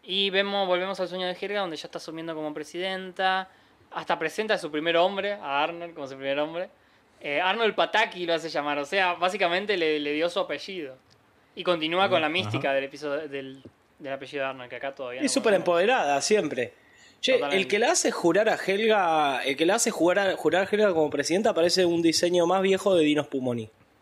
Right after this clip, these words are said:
Speaker 1: No lo estoy viendo.
Speaker 3: Parece.
Speaker 2: Yo lo vería como un diseño más viejo de su padre.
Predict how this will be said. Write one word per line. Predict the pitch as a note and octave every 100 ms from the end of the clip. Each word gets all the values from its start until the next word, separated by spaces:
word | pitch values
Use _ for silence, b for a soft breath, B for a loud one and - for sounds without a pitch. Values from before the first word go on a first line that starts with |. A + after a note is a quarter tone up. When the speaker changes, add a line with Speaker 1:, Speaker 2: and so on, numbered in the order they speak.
| _ _ _ _ _ _ _ - - _ _ _ _ _ _ - -
Speaker 1:
No | C#3+
lo |
estoy | - C3+ B2
viendo. | B2 -
Speaker 3:
Parece. | D3+ C#3 C3 C3 C3+ D#3
Speaker 2:
Yo | F#3+
lo | G3
vería | D3+ E3
como | C#3
un | C#3+
diseño | C#3+ C#3+ D3+
más | C#3
viejo | A#2+ C3+ C3
de |
su | G#2+ F2+
padre. | F2 E2